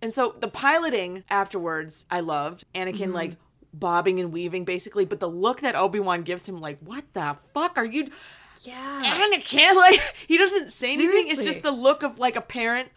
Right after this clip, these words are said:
Speaker 1: who's this close to taking the wheel themselves.
Speaker 2: Yeah, he's like, "You're out of control."
Speaker 1: Yeah, "Are you, are you crazy?" Like, it's that look.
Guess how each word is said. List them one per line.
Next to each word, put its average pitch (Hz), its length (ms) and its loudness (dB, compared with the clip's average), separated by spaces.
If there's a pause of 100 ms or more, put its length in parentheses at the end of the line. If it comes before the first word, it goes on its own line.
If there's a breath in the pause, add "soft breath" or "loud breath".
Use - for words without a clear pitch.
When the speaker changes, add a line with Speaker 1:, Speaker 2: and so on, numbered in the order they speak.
Speaker 1:
who's 240 300 -2
this 240 260 -2
close 233 400 0
to 220 100 -12
taking 214 360 -2
the 190 80 0
wheel 190 200 2
themselves. 180 600 -4 (120)
Speaker 2:
Yeah, 208 140 -2
he's 202 100 -4
like, 214 160 -2
"You're 233 160 4
out 226 140 10
of 214 80 0
control." 196 540 -8
Speaker 1:
Yeah, 226 260 4
"Are 254 160 6
you, 262 300 0 (180)
are 247 140 4
you 269 220 0
crazy?" 277 840 8
Like, 269 180 4
it's 269 160 -8
that 294 360 0
look. 180 260 -4